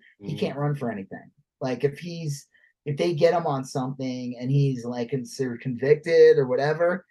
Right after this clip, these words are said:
Speaker 2: Yeah.
Speaker 1: he can't run for president. And,
Speaker 2: Mm.
Speaker 1: like, "They're just doing it to stop him is 'cause he, they know he would win." I'm like, "Would he?" No, I don't think he would win. I think that the problem with him being in there would just cause chaos.
Speaker 2: Yeah.
Speaker 1: The idea that this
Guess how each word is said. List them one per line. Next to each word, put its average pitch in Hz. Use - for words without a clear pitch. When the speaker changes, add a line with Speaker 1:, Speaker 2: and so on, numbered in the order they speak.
Speaker 2:
Yeah. 151
Speaker 1:
he 117
can't 147
run -
for -
president. 117
And, 120
Speaker 2:
Mm. 113
Speaker 1:
like, 143
"They're 254
just 190
doing 226
it 196
to 190
stop 196
him 175
is 220
'cause -
he, 262
they 247
know 247
he 233
would 202
win." 220
I'm 175
like, 247
"Would 196
he?" 392
No, 254
I 233
don't 453
think 392
he 233
would 165
win. 151
I 160
think 233
that 202
the 190
problem 190
with 147
him 151
being 143
in 120
there 117
would 117
just -
cause 110
chaos. -
Speaker 2:
Yeah. 143
Speaker 1:
The 185
idea 175
that 147
this 147